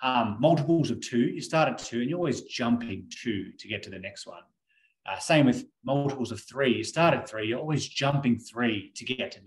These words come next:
the next one, right? Three, six, nine. So there's no way, like, for two numbers to be right next to each other and have a prime factor in common. That's impossible, right? 'Cause you're always jumping,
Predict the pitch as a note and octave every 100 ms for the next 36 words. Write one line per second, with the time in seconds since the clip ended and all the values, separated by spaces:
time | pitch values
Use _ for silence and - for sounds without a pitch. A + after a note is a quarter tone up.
0 | G2 - G#2+ G#2+ G2 F#2+ A2 - A#2 A#2
1 | A#2 - A#2 - G#2 G2 G2 - _ _
2 | _ _ E3+ F3 E3+ G3+ F3+ D#3 E3 D#3+
3 | D3 C#3 C#3 _ - A#2 - - _ _
4 | _ _ _ C#3+ F3+ F#3 E3 E3 D3+ -
5 | B2+ C#3 C#3+ C#3 D3 D3 C3 A2+ G#2 A#2
6 | A#2+ A#2+ A#2+ - B2+ B2 B2 - A#2 G#2+
7 | - A2+ B2 C3+ A#2+ B2+ - G#2 F#2+ G2
8 | - - - C3 C3+ A#2 A#2+ A2+ A2+ _